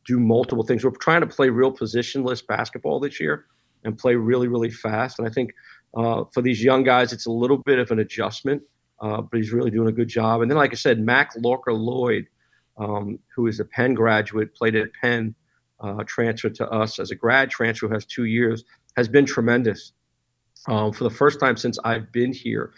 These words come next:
we really have rim protection. Um, you know, he's top ten in the country in blocks per minutes played, and it showed the other night. I think he had seven blocks at Fordham, uh, against a much bigger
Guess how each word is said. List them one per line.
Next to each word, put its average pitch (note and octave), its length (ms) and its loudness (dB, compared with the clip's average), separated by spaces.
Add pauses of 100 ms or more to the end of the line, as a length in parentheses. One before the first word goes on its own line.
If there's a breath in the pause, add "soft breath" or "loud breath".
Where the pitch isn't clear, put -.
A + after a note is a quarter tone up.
(320 loud breath)
we B2 80 0
really C3+ 240 6
have A2 160 2
rim A#2 160 0
protection. G#2 540 -12 (500)
Um, G#2+ 260 -10
you G#2+ 80 -8
know, G#2 60 -8
he's A#2 180 -8
top - 320 -2
ten A#2 140 0
in A2 60 -2
the G2 60 -4
country A2 640 -4 (300)
in A2+ 140 0
blocks A2 420 0
per - 180 -4
minutes A2 320 0
played, A2 400 -4
and G#2 100 -10
it G#2 100 -8
showed A#2 340 2
the G#2+ 60 -4
other G2+ 120 -6
night. G#2+ 220 -4
I G2+ 40 -4
think A2+ 160 -10
he A2 60 -2
had G#2 100 -6
seven A2 280 -2
blocks G#2+ 360 0
at G2 160 -8
Fordham, B2 400 -2 (520)
uh, G#2+ 240 -6
against A2 320 -4
a A2 40 -4
much A2 220 -4 (180)
bigger A2 460 0